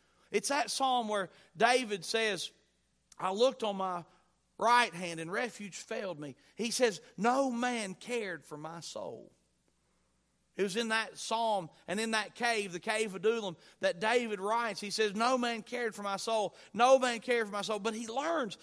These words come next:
at that moment that he can pray. Now, what did he do? In Gath with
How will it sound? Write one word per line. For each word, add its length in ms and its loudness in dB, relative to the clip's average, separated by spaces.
at 140 -2
that 180 0
moment 500 4
that 180 0
he 180 -2
can 180 -4
pray. 680 2
Now, 160 2
what 200 2
did 80 -10
he 80 -4
do? 380 0
In 260 0
Gath 520 -2
with 160 -4